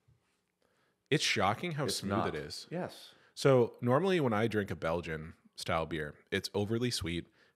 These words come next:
Speaker 1: It has loads of melon flavor that I get in it, and I have a hard time enjoying it. Um, <laughs> but that, that is super smooth. It doesn't finish with any sort of weird aftertaste like I normally get from a Belgian.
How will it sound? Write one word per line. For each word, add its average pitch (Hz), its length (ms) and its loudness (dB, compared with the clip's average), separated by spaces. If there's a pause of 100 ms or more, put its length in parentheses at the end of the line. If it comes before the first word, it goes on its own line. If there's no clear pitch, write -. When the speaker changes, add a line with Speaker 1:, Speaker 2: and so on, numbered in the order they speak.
Speaker 1:
It 104 40 0
has 87 180 -2
loads 98 360 -4
of 92 180 -6
melon 90 400 -4
flavor 90 340 -4
that 85 140 -4
I 85 80 -4
get 82 260 -8
in 101 140 -4
it, 123 180 -6 (540)
and 95 100 -4
I 90 440 -2 (100)
have 107 180 0
a 90 60 0
hard 90 280 -6
time 95 200 -8
enjoying 87 380 -8
it. 127 140 -6 (920)
Um, 82 380 -10 (1500)
<laughs> - 800 -12
but 117 500 2 (1160)
that, 160 300 0
that - 20 -6
is 117 220 -2
super 139 440 -2
smooth. 82 440 -8 (340)
It 104 80 -4
doesn't 127 280 -2
finish 113 360 -4
with 101 100 -12
any 98 200 -6
sort 95 180 -6
of 85 120 -10
weird 87 320 -6
aftertaste 98 680 -10
like 87 180 -8
I 87 60 -8
normally 87 280 -12
get 87 220 -10
from 92 140 -12
a 87 60 -12
Belgian. 92 480 -10